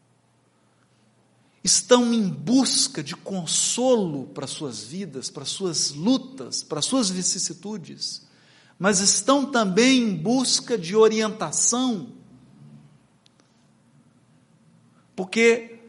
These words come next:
as comunidades humanas parecem barcos sem bússola e sem vela,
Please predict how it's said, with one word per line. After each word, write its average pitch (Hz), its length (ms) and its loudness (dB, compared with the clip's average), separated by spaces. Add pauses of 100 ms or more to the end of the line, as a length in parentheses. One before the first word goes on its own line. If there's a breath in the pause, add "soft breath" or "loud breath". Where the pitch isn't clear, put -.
(360)
as - 220 0
comunidades 220 880 4
humanas 233 600 0
parecem 214 680 2
barcos 190 840 4
sem 190 340 -2
bússola 202 600 -6
e 190 40 -8
sem 185 240 -2
vela, 117 480 -10